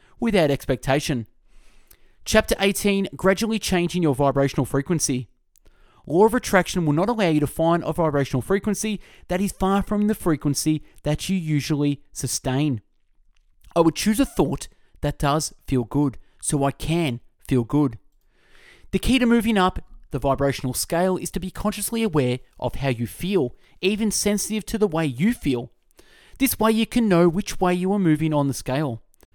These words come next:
Improvement in your feeling means you are making progress towards your goal, while any intensifying in negative emotion is wrong direction. Always be reaching for a feeling of relief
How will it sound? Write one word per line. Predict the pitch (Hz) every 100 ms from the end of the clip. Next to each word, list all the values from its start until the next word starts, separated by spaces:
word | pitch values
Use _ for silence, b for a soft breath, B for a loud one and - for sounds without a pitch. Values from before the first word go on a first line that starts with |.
| b b b -
Improvement | 135 - 175 180 190
in | 151
your | 135 117
feeling | - 185 196 202 - b b
means | 143 196 196
you | 202
are | 202
making | 180 165 185
progress | - 147 139 147
towards | - 147 127 120
your | 123
goal, | 123 139 135 - b b b
while | 143 135
any | 170 190 196
intensifying | - 185 185 185 170 165 160
in | 135 135
negative | 135 131 127 117
emotion | 127 165 - 196 - b b
is | 196 156
wrong | 147
direction. | 131 123 143 - 143 107 _ _ _ _ _ -
Always | - 190 220 214
be | 226
reaching | 208 185 -
for | 165 165
a | 156
feeling | - 160 160 165
of | 131 -
relief | 127 156 220 -